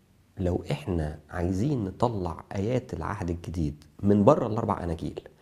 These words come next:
هنجيبها من كتابات الناس اللي كانت عايشة أيام السيد المسيح وبعد السيد المسيح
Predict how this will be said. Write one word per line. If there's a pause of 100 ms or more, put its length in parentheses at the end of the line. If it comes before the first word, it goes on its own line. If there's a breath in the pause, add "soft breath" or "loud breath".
(220 soft breath)
هنجيبها
من
كتابات (200)
الناس
اللي
كانت
عايشة (460 soft breath)
أيام
السيد
المسيح
وبعد
السيد
المسيح